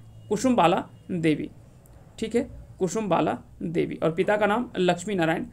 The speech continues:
झा। ये चीज़ें आपको ध्यान में रखनी है। चलिए आगे बढ़ते हैं अगले सवाल की ओर। अगला सवाल है, एकर में कौन टा लिखल रचना दसौंधी जी नाय लागय? तो आपको बताना है कि इनमें से कौन सी रचना जो वो दसौंधी राज्य के द्वारा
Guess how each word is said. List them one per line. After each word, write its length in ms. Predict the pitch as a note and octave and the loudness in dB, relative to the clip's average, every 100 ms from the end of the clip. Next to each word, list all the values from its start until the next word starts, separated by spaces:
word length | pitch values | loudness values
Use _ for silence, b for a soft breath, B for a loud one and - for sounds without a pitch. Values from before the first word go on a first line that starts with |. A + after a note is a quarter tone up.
| - | -6
झा। 360 | D#3 D#3 - - b b b b b b - | -4 -4 -6 -12 b b b b b b -2
ये 160 | A3 | -2
चीज़ें 300 | C4 A3+ G#3 | 0 -2 -2
आपको 340 | A#3 E3+ E3 G#3 | -2 -4 0 0
ध्यान 220 | F3+ D#3+ | 2 2
में 180 | D#3+ - - | 2 -2 -6
रखनी 380 | - G#3 D#3+ D3+ | -4 -4 -2 -4
है। 160 | D3+ - - | -4 -8 -4
चलिए 220 | D#3+ D3+ | -2 0
आगे 260 | D#3+ F#3+ | 2 4
बढ़ते 220 | A3+ A#3 A3+ | 4 4 0
हैं 140 | B3+ | 0
अगले 220 | F#3+ G3 | 0 0
सवाल 300 | G3 G3 G#3+ | 0 0 0
की 120 | G#3+ | -2
ओर। 100 | G#3+ | -4
अगला 220 | - F3 F#3 | -2 -2 -2
सवाल 340 | F3+ F3+ G#3 | 0 0 0
है, 140 | A3 A#3+ - - B B B B B - | -2 -6 -18 -20 B B B B B 4
एकर 260 | G#3+ B3+ D4 | 6 8 8
में 140 | D4 | 6
कौन 260 | D4 A#3 B3+ | 6 4 6
टा 120 | C#4 | 6
लिखल 320 | A#3+ A#3 C4+ | 6 4 4
रचना 460 | A3+ G#3 G#3 A#3+ - | 4 2 -2 -4 -4
दसौंधी 540 | E3 G3+ G#3+ G#3 B3+ | 2 2 2 0 0
जी 240 | G#3 G#3+ - - - - - - - - | 0 -6 -8 -18 -20 -20 -20 -20 -18 -4
नाय 240 | F3+ E3+ E3 | 4 6 6
लागय? 320 | C#3+ C#3+ D#3 - - - - | 4 -2 -10 -12 -20 -20 -2
तो 60 | A#3 | 2
आपको 220 | G3+ - | 2 2
बताना 300 | C4 B3 A3 | 2 4 4
है 60 | C4 | 2
कि 80 | C#4 | 2
इनमें 180 | C4+ | 2
से 140 | C#4+ C#4 | 2 2
कौन 260 | G3+ G#3 | 2 2
सी 240 | A#3+ C4 C4+ - | 2 0 -4 -4
रचना 360 | G3 F#3+ G3 A#3 | 2 2 2 0
जो 140 | A3 | 0
वो 240 | G#3+ B3+ - E3 | 0 -2 -4 -2
दसौंधी 420 | F#3 G3+ G3 B3+ | -2 0 -2 0
राज्य 300 | G3+ F#3+ G3 | 0 0 -2
के 100 | G3+ | -2
द्वारा 400 | E3 E3 G3+ | 2 0 0